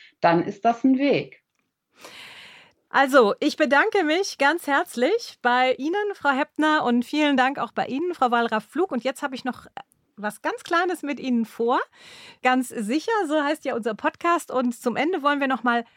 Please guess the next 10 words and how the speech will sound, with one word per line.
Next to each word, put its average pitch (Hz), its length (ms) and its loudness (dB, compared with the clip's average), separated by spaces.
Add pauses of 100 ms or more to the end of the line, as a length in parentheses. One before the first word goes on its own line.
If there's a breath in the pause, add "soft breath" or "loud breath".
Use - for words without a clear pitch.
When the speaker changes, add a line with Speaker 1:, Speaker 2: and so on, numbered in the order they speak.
(140)
Speaker 2:
ganz 277 480 0
spontan 277 840 0
werden. 160 480 -2
Ich 247 200 -8
schmeiße 277 440 -2
Ihnen 240 460 -4
Begriffe 240 460 -6
zu 359 320 -2 (320 soft breath)
und 285 260 0
Sie 294 400 -2